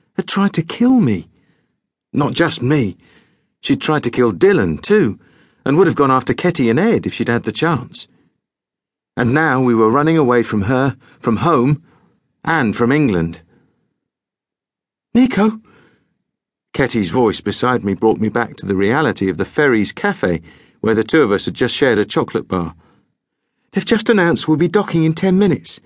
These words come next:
We need to get into position." I shook myself. Time to focus.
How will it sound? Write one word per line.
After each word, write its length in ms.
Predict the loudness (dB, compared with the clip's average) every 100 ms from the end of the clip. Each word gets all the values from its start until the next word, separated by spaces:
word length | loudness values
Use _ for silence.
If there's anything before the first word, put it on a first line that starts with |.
| _ _ _ -4
We 100 | 0
need 220 | 2 2
to 80 | 0
get 180 | 0 0
into 160 | 0
position." 560 | 0 0 0 0 -2 -4 _ _ _ _ _ _ _ _ _ _ _ _ _ _
I 60 | -10
shook 260 | -4 -4 -2
myself. 540 | -4 -2 -2 -4 -16 _ _ _ _ _ _ _ -10
Time 440 | -2 0 0 -2 -6 _ -10
to 100 | -10
focus. 600 | -4 -4 -4 -10 -12